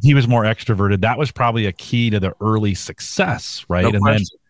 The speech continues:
Speaker 1: then, then as you started adding guests, that changed, the guests changed the dynamic. Did, did you consider, Randy, at any point maybe having a show where he, it was just the two of you, and then on the off show, it was, it was just a guest?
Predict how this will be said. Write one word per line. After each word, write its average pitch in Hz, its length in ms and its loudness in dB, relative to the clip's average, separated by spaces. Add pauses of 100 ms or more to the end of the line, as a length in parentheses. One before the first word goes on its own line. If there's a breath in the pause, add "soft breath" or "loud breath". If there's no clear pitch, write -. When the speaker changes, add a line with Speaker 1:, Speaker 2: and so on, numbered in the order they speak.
(460)
Speaker 1:
then, 120 140 0
then 120 40 0
as 107 120 -2
you 110 60 -4
started 107 340 0
adding 98 260 0
guests, 104 640 -4
that 101 280 -4
changed, 104 480 -4
the 101 60 0
guests - 580 -4
changed 90 380 -4
the 87 80 -2
dynamic. 87 540 -2 (320 loud breath)
Did, 143 240 0
did 143 200 -2
you 196 100 0
consider, 202 420 0
Randy, 185 300 0
at 147 60 -2
any 147 160 0
point 143 300 -2
maybe 117 380 0 (800)
having 117 340 -2
a 101 60 0
show 107 400 0
where 98 160 0
he, - 280 -6
it 113 60 -4
was 101 140 0
just 117 220 -4
the 98 60 -2
two 180 220 2
of 92 140 0
you, 87 340 0
and 98 180 -2
then 98 160 0
on 95 180 -2
the 95 80 -4
off 120 300 0
show, 85 520 -2
it 82 160 -8
was, 90 240 -10 (160)
it 92 160 -10
was 90 160 -10
just - 260 -4
a 98 60 -6
guest? 82 420 -6